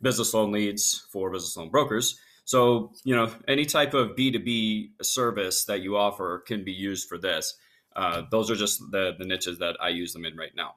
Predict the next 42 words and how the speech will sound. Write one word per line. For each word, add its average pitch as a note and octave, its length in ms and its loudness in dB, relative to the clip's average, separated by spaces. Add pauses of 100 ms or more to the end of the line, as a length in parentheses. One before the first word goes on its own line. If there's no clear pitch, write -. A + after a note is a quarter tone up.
(120)
But D3 180 4 (300)
the G#2 180 4
process C3+ 480 2
is A#2 120 0
the G2+ 100 -4
same. C#3 260 0
So A2+ 160 0
I C3 60 0
wanted E3 160 0
to A2+ 80 0
walk A#2+ 280 2
you A2 100 -2
through, A#2 260 -2
just A2 160 -4
give A#2+ 120 0
you A#2 60 -2
guys, A2 240 2
like, G2+ 160 -2
a F#2 140 -2
thirty A2+ 300 -2
thousand G#2 360 0
foot G2 180 -4
overview F#2+ 420 -4
of - 80 -14
how G#2 180 2
this F#2+ 200 0
system F2+ 300 -6
works. G2+ 320 0 (360)
And A2 120 2
there's G#2+ 160 2
really C#3+ 220 2
five G#2+ 380 2
steps G2 340 0
to F2+ 140 -6
it. E2+ 100 -6 (100)
Uh, F#2 220 0
I G2+ 120 0
did A#2+ 180 -2
this A2+ 260 0
with G2+ 340 -4
Facebook, G2 500 -4
my F2+ 140 -8